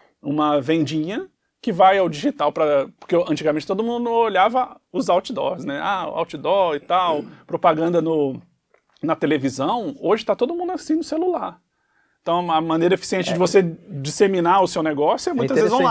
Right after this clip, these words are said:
Speaker 1: online. Então, você trabalhar de repente, ah, eu sei tirar foto, eu sei fazer uma boa, é, é, sei fazer um design bacana, uma arte maneira, eu sei gravar, editar e tal. Você tem inúmeras potencialidades, inúmeras oportunidades de você gerar mais renda com isso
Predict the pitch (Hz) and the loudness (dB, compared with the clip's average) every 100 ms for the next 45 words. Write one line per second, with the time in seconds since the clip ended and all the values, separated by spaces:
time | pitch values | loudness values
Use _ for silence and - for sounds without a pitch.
0 | 208 185 - - 208 214 233 165 - _ | 0 -4 -16 -4 0 0 0 -2 -6 _
1 | - 196 196 208 214 196 170 190 180 233 | -2 0 2 2 0 0 -4 -8 -6 -2
2 | 247 208 185 214 220 220 - - 170 180 | -2 -2 -2 -2 -2 -2 -2 -2 0 2
3 | 180 - 156 - 180 180 - - _ 160 | 0 -2 -6 -4 -4 -4 -12 -20 _ -4
4 | 160 175 156 175 180 156 143 - _ 156 | -2 -2 -2 0 2 2 0 -6 _ -6
5 | 143 139 127 127 127 - 135 127 120 120 | -4 -4 -6 -6 -8 -10 -8 -6 -6 -8
6 | 120 170 - 156 170 160 160 160 151 165 | -8 -8 -6 -4 -4 -2 -4 -4 -2 0
7 | 170 156 - - 196 202 196 175 165 160 | -2 -4 -8 -6 -6 -4 -4 -2 0 0
8 | 160 156 160 185 175 170 160 151 190 202 | 2 2 4 2 0 -8 -6 -4 -2 -2
9 | 175 156 196 190 170 - _ 165 165 127 | -2 0 0 0 -4 -14 _ 2 2 2
10 | 151 185 180 175 160 156 147 - 160 185 | 0 2 2 2 2 -2 -6 -2 2 2
11 | 175 190 - _ - 147 - 180 233 170 | 0 -4 -6 _ -14 -12 -4 -4 -4 -8
12 | - _ _ _ _ - 156 143 170 330 | -12 _ _ _ _ -6 -2 -2 -2 -4
13 | 330 - 185 180 175 151 135 131 185 208 | -6 -6 -6 -6 -8 -8 -4 0 2 2
14 | 147 143 180 349 349 190 180 170 151 135 | -2 -4 -4 -4 -4 -4 -6 -8 -6 -2
15 | 143 233 220 294 370 339 339 247 175 170 | -2 -2 -6 -6 -2 -2 -2 -4 -8 -8
16 | 175 160 180 156 156 - | -6 -6 -4 -4 -4 -6